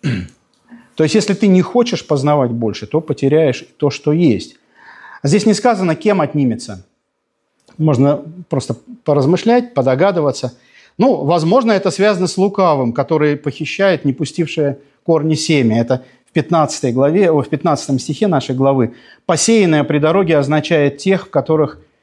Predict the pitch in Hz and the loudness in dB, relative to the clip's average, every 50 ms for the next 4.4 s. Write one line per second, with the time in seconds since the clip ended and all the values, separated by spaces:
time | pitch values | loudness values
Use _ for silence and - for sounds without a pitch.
0 | _ _ _ - - - 190 190 202 196 180 170 - - 160 135 - - 151 175 | _ _ _ -8 -4 0 2 2 4 4 2 0 0 -2 -4 -4 -2 -2 0 2
1 | 202 196 180 156 139 135 127 - 139 131 - 165 151 143 131 139 131 135 139 139 | 2 2 2 2 2 0 0 0 -2 0 0 0 0 0 0 0 -2 0 0 0
2 | 143 139 - - 185 - 143 127 - 151 143 - - 143 - - 156 139 - 175 | 0 0 -2 -4 -4 -4 -4 -4 -4 -4 -4 -4 -8 -12 -8 -4 -4 -4 0 2
3 | 160 147 135 - - 156 - 175 202 226 196 151 139 - 180 - - 190 185 - | 2 2 2 0 -2 -2 0 2 2 2 2 0 0 0 -2 -2 0 -2 -2 -2
4 | - - 170 131 107 101 87 - | 0 0 0 0 0 -2 -6 -12